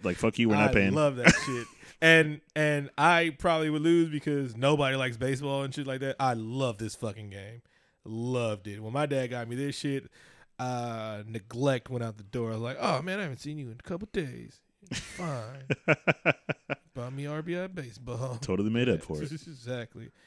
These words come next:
Speaker 2: You could have brought my whole childhood, but you didn't. But you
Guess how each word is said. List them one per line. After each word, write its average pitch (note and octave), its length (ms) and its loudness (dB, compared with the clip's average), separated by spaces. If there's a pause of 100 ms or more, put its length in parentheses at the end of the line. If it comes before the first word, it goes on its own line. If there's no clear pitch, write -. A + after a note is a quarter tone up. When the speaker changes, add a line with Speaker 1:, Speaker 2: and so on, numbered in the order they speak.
(420)
Speaker 2:
You C3 100 -10
could B2+ 120 -12
have A#2 100 -14
brought D3 220 4
my F#3 140 2
whole G3 180 4
childhood, B2 520 -4
but C#3 180 -6
you D#3+ 60 -12
didn't. E3 320 4 (180)
But - 160 -16
you - 20 -20